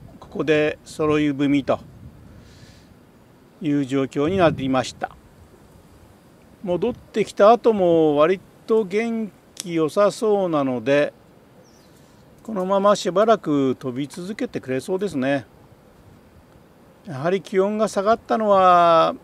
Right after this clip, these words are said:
見ている方も楽だし、鳩も飛んでいてだいぶ楽なんでしょうね。スピード感はないんですけども、ふわふわふわふわ。<laughs> あ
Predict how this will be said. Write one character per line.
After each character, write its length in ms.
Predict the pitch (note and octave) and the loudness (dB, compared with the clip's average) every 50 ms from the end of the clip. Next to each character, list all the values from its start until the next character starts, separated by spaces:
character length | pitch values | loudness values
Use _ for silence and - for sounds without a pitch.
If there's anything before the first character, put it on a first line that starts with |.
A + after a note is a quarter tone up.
| - - | -16 -12
見 200 | - E3+ G3+ G#3 | -8 -8 -8 -6
て 240 | - A#3+ A#3 G#3+ G#3+ | 2 4 4 6 6
い 40 | |
る 120 | G3 F#3+ D#3+ | 4 2 2
方 220 | C#3 G3 F#3+ F#3 | 2 2 2 2
も 120 | E3+ D#3 C#3 | 2 2 2
楽 240 | C#3 C3+ C3 D#3 | 2 2 0 0
だ 120 | C#3+ D3 B2+ | 0 0 0
し、 380 | - - - - - B2 A#2 - - _ _ - - _ _ _ - _ _ _ _ | -2 -4 -12 -12 -12 -12 -12 -12 -16 _ _ -20 -20 _ _ _ -20 _ _ _ _
鳩 280 | - F3+ F#3 - F#3 F3+ | -4 -4 -2 -2 -2 -2
も 180 | E3+ D#3+ D3+ | -2 -2 -2
飛 160 | - - D#3 | -2 -4 -4
ん 40 | D#3+ | -2
で 80 | D#3+ D#3+ | -2 -2
い 60 | D3 | -2
て 300 | - F3 E3 D#3+ - - - _ _ _ _ - | 2 2 2 2 2 -2 -12 _ _ _ _ -10
だ 160 | C#3 B2 A#2 | -8 -8 -6
い 40 | B2+ | -6
ぶ 140 | C3+ D#3+ D#3+ | -6 -2 0
楽 200 | D3+ D3 C#3 G3+ | 0 -2 -2 -4
な 100 | A3 A#3+ | -8 -8
ん 40 | G3 | -8
で 60 | C3+ | -8
し 80 | - D3+ | -6 -6
ょ 60 | C3 | -4
う 40 | B2 | -4
ね。 360 | C3 C#3 C#3+ D3+ D3+ C#3+ A#2 - - - - - - - _ _ - - - - _ _ _ - - _ _ _ - - - - | -2 -2 -2 -2 -4 -4 -6 -10 -20 -20 -20 -20 -20 -20 _ _ -20 -20 -20 -20 _ _ _ -20 -20 _ _ _ -20 -20 -20 -20
ス 160 | - - - | -20 -14 -8
ピ 120 | - F#3+ G3+ | -6 -4 0
ー 40 | F#3 | 4
ド 460 | A3+ A3 A3 A3 A3+ A3+ A3+ A3 G3 | 4 6 6 8 6 6 6 4 4
感 280 | - G3 F#3 E3+ D#3+ | 2 2 2 2 4
は 80 | D#3 D3+ | 2 2
な 160 | D3 D#3+ F3+ | 4 4 2
い 60 | F3+ | 2
ん 80 | E3 D3+ | 2 0
で 100 | C3+ B2+ | -2 -2
す 80 | A#2+ - | -4 -4
け 100 | - A#2 | -6 -6
ど 100 | B2 A#2+ | -4 -4
も、 260 | B2 B2+ B2 A2+ G#2+ - _ _ _ _ _ _ _ _ _ _ _ _ _ _ _ _ _ _ | -4 -4 -6 -6 -8 -12 _ _ _ _ _ _ _ _ _ _ _ _ _ _ _ _ _ _
ふ 80 | - F#3 | 0 4
わ 140 | F#3 F3 D3+ | 4 4 4
ふ 100 | A#2+ D3 | 4 2
わ 140 | D3 C#3 B2 | 0 0 2
ふ 100 | - E3+ | 2 2
わ 140 | D#3 C#3 | 2 2
ふ 80 | A#2+ A#2+ | 2 0
わ。 180 | A#2 G#2+ - - | -4 -4 -4 -6
<laughs> 960 | _ _ - - - - - - _ - - - - - - - - - - - | _ _ -20 -20 -20 -20 -20 -20 _ -20 -20 -20 -20 -20 -20 -20 -20 -20 -16 -14
あ 140 | - - | -14 -12